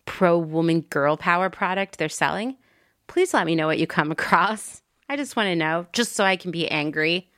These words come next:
more angry, I guess. Okay, well, I guess we should probably move on because I could talk about this all day. So, next, we have a call from our friend Meredith,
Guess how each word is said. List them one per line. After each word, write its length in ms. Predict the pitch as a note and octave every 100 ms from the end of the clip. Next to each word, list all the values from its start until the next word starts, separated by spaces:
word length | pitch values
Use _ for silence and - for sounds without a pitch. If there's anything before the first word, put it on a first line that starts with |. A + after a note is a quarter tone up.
| _
more 260 | E3+ E3 E3
angry, 440 | E3+ F#3 F#3+ G3+
I 80 | G#3+
guess. 560 | G#3+ - B3 - - - _ - F#3+
Okay, 200 | F3+ E3
well, 120 | D#3+
I 60 |
guess 180 | E3 G3
we 80 | C#4+
should 160 | C#4 C4
probably 300 | G#3+ F#3+ F3+
move 200 | E3+ D3+
on 140 | C#3
because 240 | - E3+
I 60 | E3+
could 120 | F3
talk 240 | - E3+ -
about 180 | A3
this 180 | B3+ A#3+
all 160 | - E3+
day. 240 | C3+ F#2
So, 640 | - - A3 F#3 C3 G#3+ - _ _ - - - - _ _ _ F#3
next, 380 | F#3+ A#3+ -
we 80 | D4+
have 120 | D4 D4
a 40 |
call 380 | - G3+ F3+ F3
from 400 | - F3 D3+ D#3+
our 100 | -
friend 320 | F3+ D3+ E3 F#3
Meredith, 560 | B2+ C#3 C#3+ E3 -